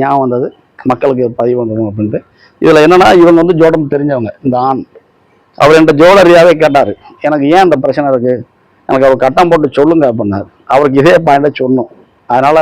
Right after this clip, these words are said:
இதை நம்ம மக்களுக்கு பதிவிடுறோம், யாருக்கா பயன்படும்ல படிக்கிறவங்களுக்கு. ஆஹ், இப்படி எளிய முறை ஜோடம் கண்டுபிடித்த நம்ம வாழ்க்கை எப்படி இருக்கு, நம்ம எப்படி அடுத்த வாழ்க்கையை தற்காத்து கொண்டு போகணும் அப்படின்னு சொல்லக்கூடிய அற்புதமான ஜோட முறை ஏ எல் பி அப்படின்னு தான் நம்ம சொல்றோம். இதை நான் ஏன் சொல்ல வரேன் அப்படின்னா,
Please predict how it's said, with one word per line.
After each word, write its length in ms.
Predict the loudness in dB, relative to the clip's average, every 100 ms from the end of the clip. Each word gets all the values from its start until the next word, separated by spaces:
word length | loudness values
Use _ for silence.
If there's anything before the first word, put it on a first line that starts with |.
| 0 -6 _ _ _
இதை 120 | -2 0
நம்ம 140 | 0 -2 -2
மக்களுக்கு 320 | -2 -4 -4 -4
பதிவிடுறோம், 400 | -6 -6 -8 -10 -8
யாருக்கா 220 | -4 -2 0 2
பயன்படும்ல 520 | 0 0 0 0 -2 -6 _
படிக்கிறவங்களுக்கு. 560 | -6 -4 -4 -4 -4 -8 _ _ _ _ _ _ _ -8
ஆஹ், 180 | -4 -4
இப்படி 180 | -2 0 2
எளிய 160 | 4 4
முறை 120 | 2 2
ஜோடம் 260 | 2 0 0
கண்டுபிடித்த 420 | -2 -2 -4 -6 -8 -8 -8
நம்ம 220 | -2 2 2
வாழ்க்கை 260 | 2 0 -2
எப்படி 180 | -2 -6
இருக்கு, 200 | -4 -6 -4
நம்ம 160 | -2 0
எப்படி 180 | 2 0
அடுத்த 160 | 2 0
வாழ்க்கையை 220 | 0 -4
தற்காத்து 360 | -6 -4 -6 -4 -4
கொண்டு 140 | -4 -4
போகணும் 260 | -4 -4 -6
அப்படின்னு 260 | -4 -4 -4
சொல்லக்கூடிய 380 | -6 -6 -4 -4
அற்புதமான 560 | -4 -4 -4 -4 -6 -6 -6
ஜோட 160 | -6 -8
முறை 160 | -12 -16 _ _ _ _ 0
ஏ 40 | 2
எல் 140 | 0 -2
பி 100 | -4 -4 -6
அப்படின்னு 240 | -6 -4
தான் 100 | -4
நம்ம 140 | -6 -6
சொல்றோம். 240 | -8 -8 _ _ _ -20 -16 -4
இதை 100 | 2
நான் 140 | 4 4
ஏன் 160 | 4 4
சொல்ல 160 | 2 4
வரேன் 200 | 2 2 0
அப்படின்னா, 280 | -2 -4